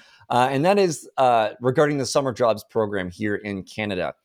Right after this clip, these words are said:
Now, a federal court judge just recently made the declaration that it was reasonable for Ottawa to require applicants to a summer job program to declare themselves in support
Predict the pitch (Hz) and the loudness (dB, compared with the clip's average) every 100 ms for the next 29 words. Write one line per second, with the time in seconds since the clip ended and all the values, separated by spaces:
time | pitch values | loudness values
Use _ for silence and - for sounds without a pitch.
0 | _ _ - 139 139 - 220 208 165 - | _ _ -2 0 0 2 2 4 4 0
1 | - 160 147 143 131 110 123 107 - 127 | -2 4 4 2 -4 2 2 2 -2 -4
2 | 113 - 131 131 127 123 113 107 110 107 | -4 -2 -2 -2 -4 -4 -2 -2 -4 -4
3 | 110 104 104 127 - 107 107 107 113 104 | -2 -2 -2 -2 -2 -2 -2 -2 -2 0
4 | 127 180 135 120 123 233 196 156 101 95 | 0 0 -2 -2 0 2 2 0 -2 -2
5 | 120 _ _ _ _ - 139 143 147 165 | -2 _ _ _ _ 0 2 4 4 4
6 | 165 160 - 127 123 - - 147 160 160 | 4 0 -2 -2 -2 -2 0 2 2 -2
7 | 147 _ _ - 135 - 156 - 147 135 | -6 _ _ -2 -2 0 -4 -4 -6 -6
8 | - 139 135 123 113 107 - 175 180 120 | -6 -2 0 0 -2 -2 -2 0 -2 -2
9 | 127 131 120 117 - 156 175 131 98 92 | 2 2 2 -6 -4 2 2 2 -2 -4
10 | 95 _ _ _ - 139 131 - - 156 | -8 _ _ _ -6 0 0 0 -2 0
11 | 196 196 175 - 127 127 - 131 160 175 | 0 -2 -4 0 0 0 -8 -6 -4 -4
12 | - 151 135 - 226 208 110 | -2 -2 -2 0 4 6 4